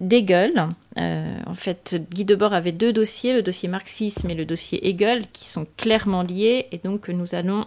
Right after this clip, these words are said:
euh, lier dans un seul volume. Et puis, il y a aussi des citations de nombreux penseurs marxistes,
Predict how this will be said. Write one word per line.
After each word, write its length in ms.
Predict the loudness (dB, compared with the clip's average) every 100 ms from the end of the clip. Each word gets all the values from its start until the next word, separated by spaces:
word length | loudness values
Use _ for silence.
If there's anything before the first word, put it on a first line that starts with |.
| -6
euh, 60 | -8
lier 480 | -4 0 2 2 -2 _
dans 300 | -2 0 -2
un 80 | -4
seul 400 | -4 -4 -4 -4
volume. 580 | -6 -2 2 2 2 -2 -8 -16 -14 -14 -16 -16 -18 -20 -20 _
Et 140 | 4 4
puis, 240 | 6 6
il 100 | 8
y 60 | 8
a 80 |
aussi 460 | 6 4 4 6 6
des 100 | 4
citations 640 | 2 2 2 2 0 0
de 260 | 0 2 4
nombreux 640 | 4 6 4 4 2 2
penseurs 520 | 0 -2 0 0 2
marxistes, 760 | 2 0 -4 -8 -6 -8 -6